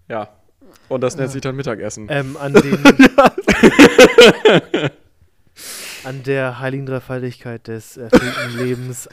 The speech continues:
Speaker 2: arbeite ich oder habe ich, äh, aktuell in der Zeit auch extrem viel gesägt. Äh, und zwar gehe ich immer noch zum Sport, aber eigentlich habe ich mir auch ein, ein striktes, ähm,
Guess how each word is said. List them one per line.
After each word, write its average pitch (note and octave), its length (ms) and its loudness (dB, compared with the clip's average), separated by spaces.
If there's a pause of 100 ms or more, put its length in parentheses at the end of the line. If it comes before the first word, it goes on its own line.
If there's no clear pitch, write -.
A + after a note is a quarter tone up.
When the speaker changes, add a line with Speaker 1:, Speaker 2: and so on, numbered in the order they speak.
(100)
Speaker 2:
arbeite B2+ 460 -12
ich B2+ 140 -18
oder B2 140 -12
habe B2+ 160 -12
ich, B2 220 -16
äh, B2+ 320 -16
aktuell B2 360 -12
in A#2+ 60 -12
der A#2+ 120 -14
Zeit - 160 -20
auch A#2+ 140 -16
extrem B2+ 400 -16
viel A#2 180 -20
gesägt. A2 640 -16 (760)
Äh, B2+ 100 -8
und B2 80 -12
zwar B2+ 160 -12
gehe B2+ 140 -12
ich C3 80 -18
immer C#3 100 -16
noch B2 80 -12
zum - 180 -20
Sport, A#2+ 440 -10
aber A2+ 180 -12
eigentlich A#2+ 400 -16
habe A#2 120 -14
ich A#2 100 -18
mir B2 100 -12
auch A2+ 80 -16
ein, A#2+ 340 -18
ein A2+ 400 -16 (480)
striktes, B2 880 -14
ähm, A2 480 -16